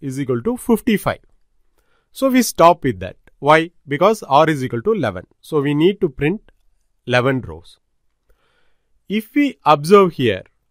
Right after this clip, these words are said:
the value that is varying is this, one, two, three till eleven. So we need to have a loop where the loop variable will go from one to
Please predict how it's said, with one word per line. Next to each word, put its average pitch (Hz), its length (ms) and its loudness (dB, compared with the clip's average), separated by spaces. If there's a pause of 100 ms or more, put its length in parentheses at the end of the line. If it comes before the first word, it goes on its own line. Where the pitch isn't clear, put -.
(960)
the 160 140 0
value 170 720 4
that 139 260 -2
is 170 180 -4
varying 135 540 -2
is 196 320 -6 (160)
this, 104 400 -12 (140)
one, 143 480 2
two, 143 300 -6
three 135 300 -6 (360)
till 175 160 2
eleven. 107 360 -6 (520)
So 180 200 -2
we 165 180 0
need 208 280 0
to 254 120 -2
have 143 320 0
a 98 200 -6 (440)
loop 143 480 0 (760)
where 160 300 4
the 170 380 0 (160)
loop 185 480 0
variable 156 500 0
will 135 200 -4
go 135 220 0
from 156 340 -4 (280)
one 127 420 -4
to 214 180 -2